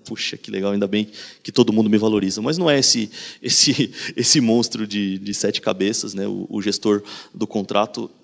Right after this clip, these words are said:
ele é uma, uma figura importante, mas também, é, ele, ele precisa ter o suporte da administração,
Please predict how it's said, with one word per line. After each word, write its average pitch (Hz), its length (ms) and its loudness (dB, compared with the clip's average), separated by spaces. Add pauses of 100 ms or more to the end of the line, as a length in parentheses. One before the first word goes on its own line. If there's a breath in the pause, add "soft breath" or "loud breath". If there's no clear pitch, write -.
ele 110 360 0
é 107 100 6
uma, 104 460 2
uma 98 160 -6
figura 104 280 -4
importante, - 600 -6 (340 loud breath)
mas 107 240 -8
também, 110 520 2 (380 loud breath)
é, 95 340 0
ele, 104 800 -2
ele 101 180 -8
precisa 107 640 2
ter - 240 -8
o 104 80 -6
suporte - 440 -4
da 104 80 0
administração, 104 760 -4